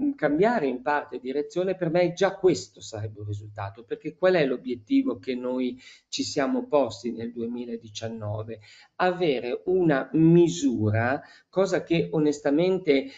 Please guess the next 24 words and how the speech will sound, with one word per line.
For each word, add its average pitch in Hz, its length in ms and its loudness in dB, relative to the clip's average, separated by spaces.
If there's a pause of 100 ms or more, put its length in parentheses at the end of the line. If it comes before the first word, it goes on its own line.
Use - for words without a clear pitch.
(160)
ci - 220 -4
guardano 170 520 2
con 151 160 2
ammirazione 139 680 2
tutti 131 260 -6
i 120 80 -4
paesi, 135 560 2
e 143 160 4
mi 147 120 4
sembra 165 360 2
che 143 100 0
una, 139 320 0
un'altra 151 500 2
volta 156 520 2 (240)
valga 143 460 0
il 127 280 -2
vecchio 147 340 0
principio 135 600 0
nemo 135 340 2
profeta 120 420 -6
in 196 140 0
patria, 147 500 0 (280)
ma 175 420 4
il, 170 320 4